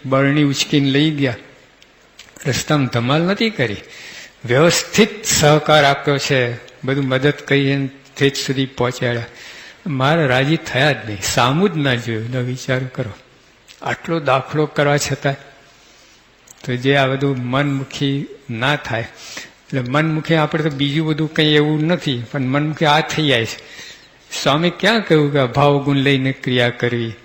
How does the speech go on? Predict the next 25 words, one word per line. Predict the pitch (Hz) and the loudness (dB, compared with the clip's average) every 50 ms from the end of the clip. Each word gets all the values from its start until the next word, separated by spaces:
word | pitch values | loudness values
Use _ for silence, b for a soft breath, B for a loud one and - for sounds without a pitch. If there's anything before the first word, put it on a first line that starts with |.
| B B B B B B B B _ - - | B B B B B B B B _ -2 2
હળીમળીને | 135 135 147 156 151 147 147 147 147 147 143 143 | 4 4 6 4 4 4 4 4 4 4 2 0
કરવું, | 139 - - 139 135 139 131 131 123 123 | -4 -2 -2 0 0 0 0 -2 -4 -4
સુરત | - - - 143 135 147 143 131 | -6 -6 -4 -2 0 0 -2 -2
ભાવ | 127 123 135 135 135 131 | 0 0 2 2 2 2
સંપ | - - - 139 143 151 - 147 | -2 0 0 0 0 2 2 0
રાખીને | 139 135 - 147 135 131 | 0 0 0 -2 -2 0
કે | - 135 | 0 -2
આ | 135 139 | -2 0
બધું | 143 151 139 151 147 151 - 156 | -2 -2 -2 -2 -4 -2 0 2
આ | 147 147 147 147 151 - - - - - - _ _ _ _ _ - | 2 2 2 0 -2 -6 -10 -16 -20 -20 -20 _ _ _ _ _ -2
એ, | 143 131 127 135 - - - - _ | -2 -2 -2 -12 -18 -20 -20 -6 _
એ | 156 160 170 165 | 2 2 2 2
તો | 165 - 185 | 2 2 2
વિચાર | 185 160 143 151 156 - 180 180 185 | 2 4 2 0 2 4 2 2 2
કરતા | 185 185 - 180 180 - - 208 | 2 2 0 0 0 2 2 2
જ | 202 175 165 | 2 2 0
નથી | 135 127 135 127 | -2 0 0 0
આપણે. | 117 110 - 120 107 - B B B B B B B B B B B _ _ _ - | 0 0 -2 -6 -8 -8 B B B B B B B B B B B _ _ _ -2
તમે | 143 139 151 160 160 - - - - - - - - | 0 0 2 2 0 0 -4 -14 -20 -20 -14 -8 0
રસોડાને | 165 143 160 156 - 165 165 170 175 165 151 - | 2 2 2 2 4 4 4 4 4 2 2 2
કામ | 156 147 156 160 | 4 4 4 2
સોંપે, | 143 - - 180 170 160 160 | 0 2 2 2 4 4 0
બસ | 143 135 156 147 - 143 | 0 2 0 0 2 0
રસોડા | 131 139 135 - - 160 165 165 165 156 143 143 131 127 | 0 0 0 -2 0 2 4 6 6 4 2 -2 -2 -2
લોકોને | 143 139 143 143 - 160 139 | 2 2 2 4 2 2 2